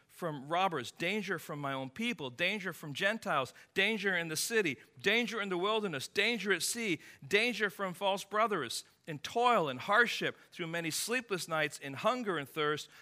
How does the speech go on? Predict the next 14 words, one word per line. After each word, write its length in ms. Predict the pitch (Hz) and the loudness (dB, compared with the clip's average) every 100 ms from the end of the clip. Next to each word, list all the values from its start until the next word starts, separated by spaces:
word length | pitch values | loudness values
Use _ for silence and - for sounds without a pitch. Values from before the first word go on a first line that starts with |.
| - - | -8 4
often 360 | 220 233 220 | 4 4 2
without 340 | 185 165 151 - | 0 2 0 -4
food, 400 | 165 151 147 - - - _ - | -4 -2 -4 -8 -20 -20 _ -10
in 120 | 151 | -10
cold 560 | 147 - 196 196 190 175 _ _ _ - | -8 -4 0 0 0 -4 _ _ _ -6
and 140 | 175 | -2
exposure." 720 | 170 - 208 208 160 160 113 - _ _ _ _ _ _ _ _ _ _ _ _ _ _ _ _ _ _ _ _ _ _ _ _ _ _ _ _ _ _ _ _ - _ _ _ _ _ _ _ 120 | 0 0 4 6 6 2 0 -6 _ _ _ _ _ _ _ _ _ _ _ _ _ _ _ _ _ _ _ _ _ _ _ _ _ _ _ _ _ _ _ _ -20 _ _ _ _ _ _ _ -14
And 160 | 117 | -8
we've 160 | 131 120 | -6 -2
got 200 | 123 - | -2 -2
some 160 | - | -8
sniffles 480 | 104 - 120 104 92 | -8 -8 -10 -12 -16
going 260 | 101 90 82 | -14 -16 -16
on. 140 | 69 | -20